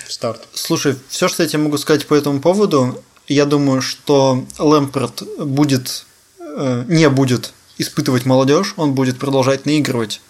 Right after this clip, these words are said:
Speaker 2: этот состав, чтобы Челси увереннее выглядел уже в матчах Премьер-лиги. Э, я думаю, что выйдет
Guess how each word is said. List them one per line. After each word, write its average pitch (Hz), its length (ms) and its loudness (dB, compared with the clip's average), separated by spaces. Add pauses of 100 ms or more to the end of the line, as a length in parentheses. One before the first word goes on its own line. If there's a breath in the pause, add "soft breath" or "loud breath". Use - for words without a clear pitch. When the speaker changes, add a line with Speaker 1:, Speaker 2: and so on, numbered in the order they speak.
Speaker 2:
этот 131 220 -4
состав, 143 480 0 (180)
чтобы 120 580 -2 (380)
Челси 135 320 -2
увереннее 127 400 2
выглядел 120 340 0
уже 113 200 -2
в 113 80 -8
матчах 117 360 -2
Премьер-лиги. 127 720 -2 (560 loud breath)
Э, 120 220 4
я 135 160 2
думаю, 147 300 2
что - 180 -2
выйдет 127 420 0